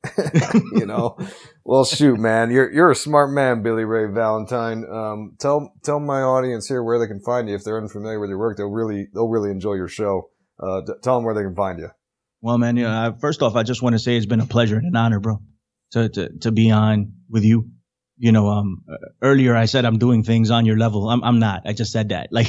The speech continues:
Speaker 1: No, you are,
Speaker 2: <laughs>
Speaker 1: man. Yeah,
Speaker 2: I'm
Speaker 1: I,
Speaker 2: not
Speaker 1: I
Speaker 2: even
Speaker 1: appreciate
Speaker 2: close.
Speaker 1: you,
Speaker 2: I'm
Speaker 1: man.
Speaker 2: not
Speaker 1: You
Speaker 2: even
Speaker 1: got a good
Speaker 2: close, Isaac.
Speaker 1: show.
Speaker 2: You know, I'm, I'm, I'm, I'm trying to do my part, but, uh, but you've been doing it for a lot longer, and it's a, it's a,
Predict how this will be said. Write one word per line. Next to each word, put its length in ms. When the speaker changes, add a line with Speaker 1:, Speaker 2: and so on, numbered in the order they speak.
Speaker 1:
No, 280
you 240
are, 220
Speaker 2:
<laughs> 80
Speaker 1:
man. 280
Yeah, 140
Speaker 2:
I'm 60
Speaker 1:
I, 20
Speaker 2:
not 140
Speaker 1:
I 20
Speaker 2:
even 160
Speaker 1:
appreciate 40
Speaker 2:
close. 120
Speaker 1:
you, 80
Speaker 2:
I'm 80
Speaker 1:
man. 100
Speaker 2:
not 100
Speaker 1:
You 60
Speaker 2:
even 80
Speaker 1:
got 40
a 40
good 60
Speaker 2:
close, 160
Isaac. 140
Speaker 1:
show. 200
Speaker 2:
You 100
know, 100
I'm, 180
I'm, 220
I'm, 300
I'm 200
trying 260
to 60
do 120
my 160
part, 340
but, 100
uh, 160
but 120
you've 140
been 80
doing 180
it 80
for 100
a 60
lot 160
longer, 240
and 100
it's 100
a, 80
it's 120
a, 60